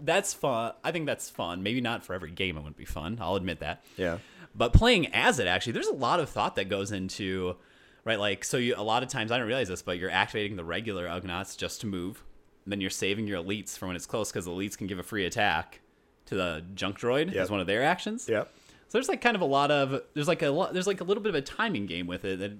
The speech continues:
Speaker 1: becomes kind of fascinating.
Speaker 2: Hmm.
Speaker 1: And also, like, recognizing, this is, I don't wanna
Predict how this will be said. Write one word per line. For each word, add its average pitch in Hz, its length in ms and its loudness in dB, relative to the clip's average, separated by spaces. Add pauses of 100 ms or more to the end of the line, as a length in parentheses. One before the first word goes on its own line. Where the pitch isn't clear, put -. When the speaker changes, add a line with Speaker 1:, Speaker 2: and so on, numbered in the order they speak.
(400)
Speaker 1:
becomes 220 260 -4
kind 202 140 -6
of 185 60 -8
fascinating. 92 500 -4 (260)
Speaker 2:
Hmm. 151 100 -6 (1400)
Speaker 1:
And 143 240 4
also, 165 300 4
like, 110 200 0
recognizing, 95 600 0
this 98 160 -4
is, 87 100 -6
I 80 100 -2
don't 95 100 -2
wanna 80 200 -6